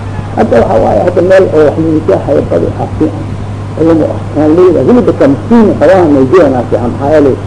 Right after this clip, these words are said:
meel badan aan arkin, aan fadhino, oo ilmo si gaar ah misaaxa aan arkin, arkin weyn.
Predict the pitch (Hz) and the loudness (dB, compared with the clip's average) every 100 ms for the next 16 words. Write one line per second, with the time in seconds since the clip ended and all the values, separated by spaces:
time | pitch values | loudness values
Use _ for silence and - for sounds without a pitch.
0 | - - - 156 151 233 196 165 160 156 | -10 -6 0 2 4 4 4 2 0 2
1 | 156 139 135 170 170 175 175 156 139 - | 2 2 0 2 4 4 6 4 2 -6
2 | - - 170 190 185 170 - - 233 - | -10 -2 4 4 6 4 2 4 4 4
3 | - 160 156 202 180 160 165 160 170 - | 2 0 2 2 2 2 2 0 0 0
4 | 175 151 117 | 2 4 2